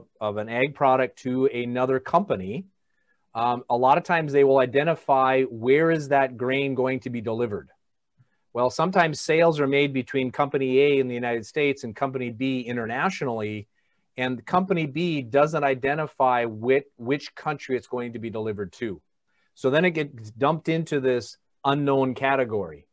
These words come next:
Now, once the grain is delivered, they're supposed to come back and, um, and modify their, their reporting to make sure that we can track where did that go. So right now, there's been about eight point one million metric ton that is,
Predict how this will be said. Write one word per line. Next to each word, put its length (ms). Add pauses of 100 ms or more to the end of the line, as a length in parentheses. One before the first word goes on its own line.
(360)
Now, 200
once 420
the 120
grain 380
is 220
delivered, 580
they're 140
supposed 400
to 80
come 200
back 360
and, 120
um, 200 (100)
and 180
modify 720
their, 560
their 140
reporting 720 (320)
to 100
make 200
sure 200
that 100
we 180
can 360
track 480
where 260
did 160
that 260
go. 320 (680)
So 140
right 300
now, 240
there's 180
been 220
about 400
eight 220
point 260
one 340
million 300
metric 340
ton 360
that 180 (100)
is, 240